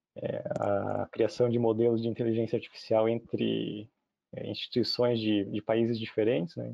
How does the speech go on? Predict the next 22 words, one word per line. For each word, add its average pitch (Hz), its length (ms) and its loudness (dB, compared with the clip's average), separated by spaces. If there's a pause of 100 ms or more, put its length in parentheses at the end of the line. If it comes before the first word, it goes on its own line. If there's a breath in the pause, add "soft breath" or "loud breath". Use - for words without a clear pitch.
(120)
Então, 123 340 -2
provavelmente 135 760 0
vai, 131 320 -2 (1200 soft breath)
com 117 120 -2
a 123 40 2
internet 120 440 2
melhorando, 120 500 6
também 139 260 -4
vai, 131 460 0 (440)
vai 120 120 -8
melhorar 120 420 4
a 117 40 2
transmissão 117 600 0
de, 104 180 -8 (420)
de 107 120 -10
dados 110 380 0
dos 101 220 -8
Daikons 110 520 -6
e 120 40 -10
tudo 135 240 -6
mais, 101 400 -6
né? 123 80 -18